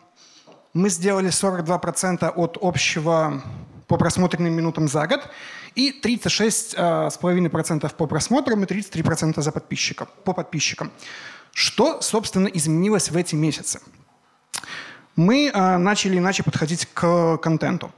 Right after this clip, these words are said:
Сейчас только около тридцати процентов, а, трафика, трафика просмотров нам приносит портал Тутбай. А, все остальное —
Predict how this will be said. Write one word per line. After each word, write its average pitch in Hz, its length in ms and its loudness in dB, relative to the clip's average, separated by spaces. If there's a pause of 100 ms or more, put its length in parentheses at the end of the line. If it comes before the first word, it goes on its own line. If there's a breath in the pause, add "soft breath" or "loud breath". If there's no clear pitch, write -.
(360 loud breath)
Сейчас 269 420 2
только 214 300 2
около 180 400 2
тридцати 170 440 0
процентов, 170 800 2
а, 151 240 4
трафика, 208 840 2 (400 loud breath)
трафика 180 340 -2
просмотров 175 640 2 (420 loud breath)
нам 202 180 4
приносит 175 580 2
портал 156 300 2
Тутбай. 147 420 -2 (420 loud breath)
А, 147 300 2
все - 220 2
остальное — 277 680 4